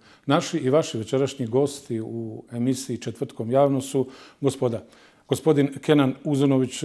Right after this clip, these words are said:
stručni saradnik za sport u gradskoj upravi. Gospodin Uzunoviću, dobro večer i dobrodošli.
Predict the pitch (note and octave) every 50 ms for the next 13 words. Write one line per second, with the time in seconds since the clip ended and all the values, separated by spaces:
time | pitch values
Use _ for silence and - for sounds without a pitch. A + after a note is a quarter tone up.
0 | C#3 C3+ C3 C3 - - C#3 C3+ C3 - - C3+ A#2+ - - C#3 C3 B2 B2+ A#2+
1 | A2 A#2+ B2 - - - C#3 C3 A#2+ C3 - A#2+ G#2+ B2 B2 A#2 - - A#2+ A#2
2 | A#2 - G#2+ G#2+ A2+ - - B2+ B2 B2 A#2+ A#2 A#2+ A#2+ A#2 A2 A2+ - C3 A#2+
3 | B2 B2+ A2+ A#2+ A#2+ A#2+ A#2 - A2+ G#2+ A#2 A2+ G#2+ G2+ G2 G2 -